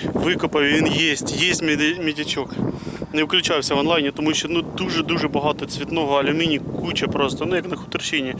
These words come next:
Е, і це я думав, що буде опять якийсь кусок банки чи якоїсь фігні, коротше. Є мідячок, дивимося з вами. Дивіться, який сигнал був. Трошки пригаючий,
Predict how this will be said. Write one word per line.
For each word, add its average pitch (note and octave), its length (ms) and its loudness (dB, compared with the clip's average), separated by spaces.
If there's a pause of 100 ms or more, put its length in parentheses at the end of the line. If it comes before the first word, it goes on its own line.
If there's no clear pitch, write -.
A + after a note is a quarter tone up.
(640)
Е, C#3 680 0
і - 80 -4
це E3 240 2
я D3 80 4
думав, D3 280 2
що D3 100 -4
буде C#3+ 200 0
опять C#3 280 2
якийсь C3 300 -2
кусок - 280 -2
банки C#3+ 400 -2
чи C3 80 -2
якоїсь - 760 -2
фігні, D3 340 0
коротше. B2+ 400 -4 (680)
Є D3 260 0
мідячок, C#3 400 0 (280)
дивимося D3+ 340 2
з C3+ 40 -4
вами. C#3+ 320 0 (2750)
Дивіться, C#3 460 0 (200)
який D3 220 0
сигнал C3+ 320 4
був. B2 220 0 (3500)
Трошки D#3 320 0
пригаючий, D#3+ 640 2